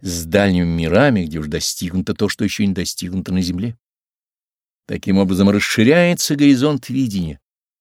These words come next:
и перед человеком ставятся уж конкретные задачи его эволюции.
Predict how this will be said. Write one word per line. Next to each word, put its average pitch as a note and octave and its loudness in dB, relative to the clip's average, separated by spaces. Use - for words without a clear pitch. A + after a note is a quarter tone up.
и A2 2
перед G2 2
человеком G#2+ 2
ставятся C#3 -2
уж - -2
конкретные F3+ 0
задачи E3+ -2
его E2+ -4
эволюции. E2+ -6